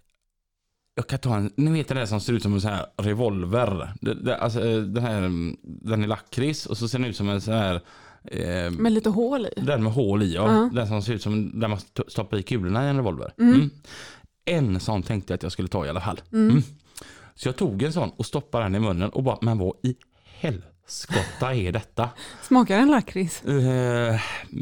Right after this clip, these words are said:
Speaker 1: det minsta den smakade var ju lakrits.
Speaker 2: <laughs>
Speaker 1: Då är det som så att de hade ju prankat sina kollegor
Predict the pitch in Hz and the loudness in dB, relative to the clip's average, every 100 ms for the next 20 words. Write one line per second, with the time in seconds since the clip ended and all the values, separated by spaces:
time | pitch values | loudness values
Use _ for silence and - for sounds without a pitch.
0 | - 110 123 165 139 - 139 165 180 156 | -6 -2 0 4 2 2 -2 0 0 0
1 | 117 113 95 98 - 120 147 147 185 185 | 0 2 2 0 -2 -4 -2 0 -2 -2
2 | 170 - 208 165 214 208 _ _ _ 127 | -6 0 2 2 0 -6 _ _ _ 0
3 | 143 196 147 139 131 123 143 170 185 214 | 2 2 2 0 0 0 2 2 2 0
4 | - 208 113 - 113 160 127 101 135 202 | 2 0 0 -2 -4 0 2 2 0 0
5 | 180 87 73 67 | 0 0 -4 -6